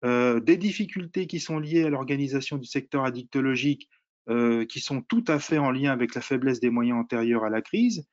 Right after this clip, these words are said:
Euh, vous avez des, si-, des, des, des décisions de, de réduction de personnel depuis à peu près une quinzaine d'années. Aujourd'hui, elles se payent. Donc,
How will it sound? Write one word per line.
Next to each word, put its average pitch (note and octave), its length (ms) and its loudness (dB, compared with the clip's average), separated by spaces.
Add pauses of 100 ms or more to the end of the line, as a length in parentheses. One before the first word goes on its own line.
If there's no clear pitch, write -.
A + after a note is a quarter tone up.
(420)
Euh, A2+ 160 2
vous A#2 220 -2
avez B2 280 2
des, A2+ 160 2
si-, A#2 340 -6
des, A#2 240 2
des, A2+ 260 2
des A2 160 0
décisions D3+ 800 -2
de, A2 300 2 (360)
de A#2+ 100 -2
réduction C#3+ 600 2
de C#3 60 -8
personnel C#3+ 600 2
depuis A#2 360 -2
à A#2+ 40 0
peu A#2+ 140 -2
près B2+ 160 -2
une A#2+ 140 -4
quinzaine C3+ 420 0
d'années. B2+ 280 0
Aujourd'hui, A#2 480 2
elles A2+ 100 2
se - 160 -4
payent. G3 440 2
Donc, A#2+ 300 0